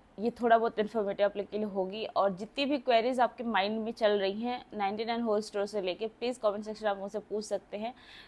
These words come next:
मैं आपका, अ, reply करने की कोशिश करूँगी, पूरी कोशिश करूँगी। अगर आपको video पसंद आए तो video को like ज़रूर करिएगा, Channel पर न्यू आए हैं तो please subscribe कर लेना। और जो भी आपके माइंड में queries चल रही है ना नाइंटी नाइन होल स्टोर से लेके,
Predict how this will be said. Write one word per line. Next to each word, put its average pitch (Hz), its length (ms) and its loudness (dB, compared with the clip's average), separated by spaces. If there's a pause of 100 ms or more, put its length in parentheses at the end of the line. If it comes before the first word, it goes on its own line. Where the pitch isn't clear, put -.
(160)
मैं 262 100 6
आपका, 277 440 6
अ, 226 360 6
reply 233 320 4
करने 233 200 0
की 233 80 -2
कोशिश 214 300 -4
करूँगी, 208 540 0
पूरी 202 300 -2
कोशिश 190 380 -4
करूँगी। 185 480 -2 (340)
अगर 190 220 0
आपको 185 220 -2
video 185 220 0
पसंद 254 380 -2
आए 262 120 0
तो 240 100 0
video 214 180 2
को 214 60 0
like 190 340 0
ज़रूर 196 220 0
करिएगा, 196 380 0
Channel 196 320 0
पर 196 120 -6
न्यू 233 300 -2
आए 262 160 0
हैं 269 120 0
तो 254 60 -2
please 247 260 -6
subscribe 220 440 -2
कर 214 80 2
लेना। 208 320 0
और 214 240 0
जो 233 160 2
भी 285 120 2
आपके 262 240 0
माइंड 226 220 -2
में 226 100 -6
queries 202 340 2
चल 202 220 -2
रही 196 160 0
है 202 60 -2
ना 254 140 -4
नाइंटी 214 280 -2
नाइन 202 220 -4
होल 202 240 0
स्टोर 196 240 -4
से 196 140 -8
लेके, 180 280 -6